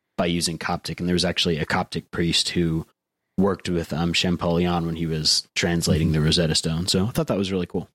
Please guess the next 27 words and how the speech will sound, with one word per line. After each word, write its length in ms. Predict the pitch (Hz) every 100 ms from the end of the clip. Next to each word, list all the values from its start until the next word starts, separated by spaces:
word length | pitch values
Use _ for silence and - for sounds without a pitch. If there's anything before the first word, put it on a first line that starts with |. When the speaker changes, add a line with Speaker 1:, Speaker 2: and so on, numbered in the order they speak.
| _ -
Speaker 2:
Yeah, 120 | 135
it 40 | 170
was 80 | 87
ve-, 100 | 87
very 240 | 95 101 90
interesting. 380 | 87 92 87 92
Of 80 | 87
course, 140 | 117
of 260 | - 101 -
course, 180 | 165 -
that, 200 | 151 143
that's 180 | 143 135
the 80 |
official 380 | 120 - 113 107
government 460 | 82 90 87 85 -
line. 180 | 78 78
That's 140 | -
what 60 | 135
the 60 |
government 320 | 123 113 110 90
will 100 | 90
tell 180 | - 82
you. 120 | 80
The 60 | 87
real 220 | 120 123
reason 280 | 101 85 82
is, 220 | 78